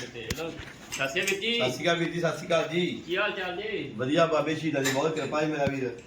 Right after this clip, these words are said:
Speaker 1: ਚਲੋ, ਕਿਰਪਾ ਹੀ ਚਾਹੀਦੀ ਆ ਜੀ।
Speaker 2: ਹਾਂ।
Speaker 1: ਤੇ ਭਾਜੀ, ਨਾਮ ਤੇ ਐਡਰੈਸ ਦੱਸਿਓ।
Speaker 2: ਨਾਮ ਸੋਨੂ ਸ਼ਹਿਰ ਅਜਨਾਲਾ, ਜ਼ਿਲ੍ਹਾ ਅੰਮ੍ਰਿਤਸਰ।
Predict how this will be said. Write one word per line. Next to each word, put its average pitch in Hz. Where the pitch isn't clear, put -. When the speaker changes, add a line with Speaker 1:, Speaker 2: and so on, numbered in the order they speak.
Speaker 1:
ਚਲੋ, 165
ਕਿਰਪਾ 160
ਹੀ 160
ਚਾਹੀਦੀ 147
ਆ 135
ਜੀ। 135
Speaker 2:
ਹਾਂ। 123
Speaker 1:
ਤੇ 139
ਭਾਜੀ, 156
ਨਾਮ 165
ਤੇ 170
ਐਡਰੈਸ 170
ਦੱਸਿਓ। 170
Speaker 2:
ਨਾਮ 165
ਸੋਨੂ 156
ਸ਼ਹਿਰ 151
ਅਜਨਾਲਾ, 139
ਜ਼ਿਲ੍ਹਾ 135
ਅੰਮ੍ਰਿਤਸਰ। 117